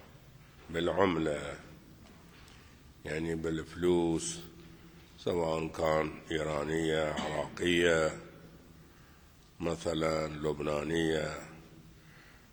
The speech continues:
فإذا نزلت القيمة، نزلت قيمة الفلوس، يعني قدرة الشراء،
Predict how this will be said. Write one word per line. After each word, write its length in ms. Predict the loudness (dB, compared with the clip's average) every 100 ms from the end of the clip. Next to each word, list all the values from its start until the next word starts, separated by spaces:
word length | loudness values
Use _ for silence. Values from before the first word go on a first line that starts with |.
| -10 0
فإذا 680 | 2 4 4 4 4 4
نزلت 720 | 2 2 2 0 0 -2 -6
القيمة، 640 | -10 -10 -12 -12 -10 -10 -10 -8
نزلت 580 | -6 -2 0 0 0 -4
قيمة 340 | -4 -2 -4 -4
الفلوس، 680 | -8 -8 -12 -12 -10 -10 -12 -16 -20 -20 -20 -20 -20 -20 -20 -18 -4
يعني 260 | 0 2
قدرة 440 | 2 0 2 4 2 0
الشراء، 640 | -4 -4 -2 -2 -2